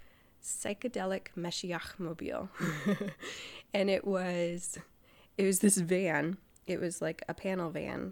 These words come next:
like an A-Team van, but it was, I think it was, like, a vibrant blue,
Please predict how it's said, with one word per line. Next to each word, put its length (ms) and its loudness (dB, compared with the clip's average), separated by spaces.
like 300 -6
an 440 -6
A-Team 520 -2
van, 400 -8
but 380 -2
it 200 -6
was, 380 -6
I 120 -8
think 200 -8
it 40 -4
was, 120 -6
like, 140 -4
a 60 -4
vibrant 760 -4
blue, 640 -4